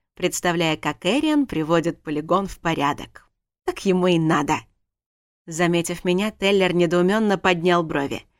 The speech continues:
однако промолчал. Только подошёл к моему столу,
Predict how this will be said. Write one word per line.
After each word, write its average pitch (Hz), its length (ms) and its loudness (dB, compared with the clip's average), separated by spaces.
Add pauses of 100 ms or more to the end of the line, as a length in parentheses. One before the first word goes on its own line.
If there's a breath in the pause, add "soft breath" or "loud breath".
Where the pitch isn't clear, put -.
(120)
однако 165 400 -2
промолчал. 190 600 -6 (480)
Только 214 320 -10
подошёл 202 520 -4
к - 80 -14
моему 170 260 -2
столу, 277 420 -2